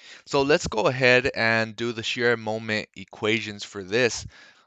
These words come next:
So just as, uh, the previous video, every time when we want to look at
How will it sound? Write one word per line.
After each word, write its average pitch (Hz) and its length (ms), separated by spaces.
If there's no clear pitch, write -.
So 156 280
just 190 320
as, - 400
uh, 131 160
the 131 80
previous 190 540
video, 120 360
every 165 260
time 170 300
when 165 140
we 143 80
want 123 300
to 131 100
look 120 200
at 123 140